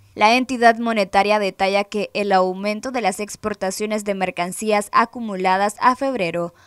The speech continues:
totalizaban sesenta y un punto cinco millones de dólares y estuvo explicado por el aumento promedio de los precios contratados y por mayores volúmenes exportados.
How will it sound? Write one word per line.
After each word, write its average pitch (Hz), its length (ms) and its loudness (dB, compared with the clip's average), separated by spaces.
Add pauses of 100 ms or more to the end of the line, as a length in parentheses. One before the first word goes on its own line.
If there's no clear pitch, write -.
(160)
totalizaban 233 760 2
sesenta 233 420 0
y 202 140 -2
un 220 160 -6
punto 233 280 -4
cinco 233 360 -4
millones 180 480 -6
de 185 120 0
dólares 190 560 0 (340)
y 208 160 2
estuvo 233 580 2 (120)
explicado 208 800 0
por 180 140 -2
el 170 140 -2
aumento 196 600 -4
promedio 196 540 -2
de 185 140 0
los 175 180 -10
precios 220 520 -4
contratados 185 840 0 (360)
y 196 100 -6
por 262 220 2
mayores 226 480 0
volúmenes 214 760 -2
exportados. 180 1120 -2